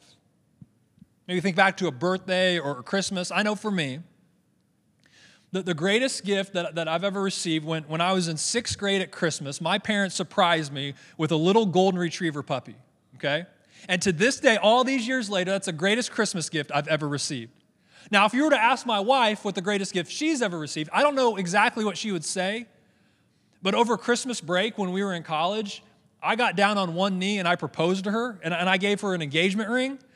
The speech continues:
I'm hoping she would say that that's the gef-, best gift she's re-, received. But, but what is it for you? It might be a,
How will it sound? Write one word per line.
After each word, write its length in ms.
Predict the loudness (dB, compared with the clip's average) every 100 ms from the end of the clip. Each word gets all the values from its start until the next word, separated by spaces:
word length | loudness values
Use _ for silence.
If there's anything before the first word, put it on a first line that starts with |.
| _ 0
I'm 120 | 2
hoping 460 | 6 8 8 8 0
she 160 | 0
would 120 | 0 0
say 180 | 2
that 200 | 2 2
that's 180 | 2 2
the 80 | -4
gef-, 540 | -6 2 2 2 0
best 240 | 4 6 6
gift 180 | 4 4
she's 320 | 0 0 -2
re-, 100 | -6
received. 440 | -6 -4 -6 -6 -10 _ _ _ _ _ _
But, 160 | 4 6
but 100 | 6
what 160 | 6 6
is 120 | 4
it 100 | -2
for 120 | -4
you? 300 | -2 -2 -4 -16 _ _ _ _ _ _ _ _ _ _ _ _ _ _ -10
It 80 | 0
might 160 | 0
be 160 | 4 4
a, 240 | 6 4